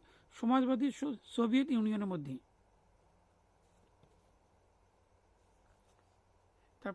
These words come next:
পঁয়ত্রিশ নম্বর প্রশ্ন, ড্যাশ পূর্বতন সোভিয়েত ইউনিয়নের অর্থনৈতিক ও রাজনৈতিক সংস্কার নীতি হিসাবে গ্লাসনস্ত এবং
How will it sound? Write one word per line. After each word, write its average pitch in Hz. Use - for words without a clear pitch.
পঁয়ত্রিশ 226
নম্বর 311
প্রশ্ন, 302
ড্যাশ 233
পূর্বতন 269
সোভিয়েত 294
ইউনিয়নের 254
অর্থনৈতিক 269
ও -
রাজনৈতিক 269
সংস্কার 240
নীতি 285
হিসাবে 208
গ্লাসনস্ত 269
এবং 240